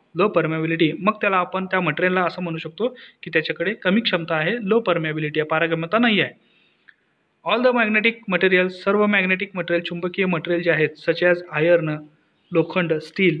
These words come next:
एटसेट्रा, have high permeability, यांच्याकडे जास्त परमियाबिलिटी आहे, ते मॅग्नेटिक लाईन्सला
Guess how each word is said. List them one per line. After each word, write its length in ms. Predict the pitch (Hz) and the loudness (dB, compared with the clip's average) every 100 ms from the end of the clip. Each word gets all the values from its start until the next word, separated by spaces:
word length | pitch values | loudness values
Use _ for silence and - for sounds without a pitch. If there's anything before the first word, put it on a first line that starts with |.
| - | -4
एटसेट्रा, 460 | 151 180 165 143 143 _ - 180 | -2 0 0 -4 -4 _ -8 -4
have 180 | 165 196 - - | -2 -4 -10 -4
high 240 | 180 208 180 | -2 -2 -4
permeability, 500 | 156 151 156 160 147 | -4 -6 -4 -2 -2
यांच्याकडे 480 | 139 147 175 180 262 - _ _ _ | -2 0 0 2 0 -4 _ _ _
जास्त 280 | 156 175 - | -4 -4 -4
परमियाबिलिटी 580 | 208 190 180 170 165 170 | -4 -2 0 -2 -2 0
आहे, 180 | 160 214 | 0 0
ते 220 | 220 180 | 0 0
मॅग्नेटिक 380 | 165 151 160 190 | 0 0 -2 -2
लाईन्सला 400 | 165 151 151 175 | -4 -6 -4 -4